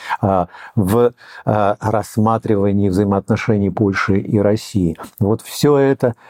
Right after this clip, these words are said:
а, в первую очередь интересует, а, автора, а, этой биографии. И с моей точки зрения, эта книжка чрезвычайно любопытна, потому что она во многом, м, позволяет понять и некоторые творческие особенности Станислава Лема.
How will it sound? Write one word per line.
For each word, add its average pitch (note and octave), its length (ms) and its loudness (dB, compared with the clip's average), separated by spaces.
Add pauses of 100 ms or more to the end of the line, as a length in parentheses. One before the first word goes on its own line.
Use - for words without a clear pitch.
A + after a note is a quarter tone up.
а, G#2 160 2
в - 120 -12
первую A2 440 2
очередь B2 500 0
интересует, A2 800 0 (280)
а, G2+ 380 0
автора, G2+ 480 -2 (280)
а, G2+ 320 0
этой G2+ 240 -2
биографии. A2+ 720 2 (240)
И D3 220 4
с C3+ 100 -8
моей C3+ 180 2
точки C#3 260 -2
зрения, D3 280 2
эта A2+ 120 -2
книжка C3+ 340 -2
чрезвычайно A#2+ 640 0
любопытна, A#2+ 600 2
потому G#2 260 -2
что A2 240 0
она A#2 260 2
во A2+ 120 0
многом, C3 400 0 (240)
м, C3 200 2
позволяет B2 580 2
понять A2+ 680 0
и C3 540 2
некоторые A#2 520 2
творческие F3 600 -2 (240)
особенности F2 760 -4 (200)
Станислава F#2 640 -2
Лема. E2 380 -4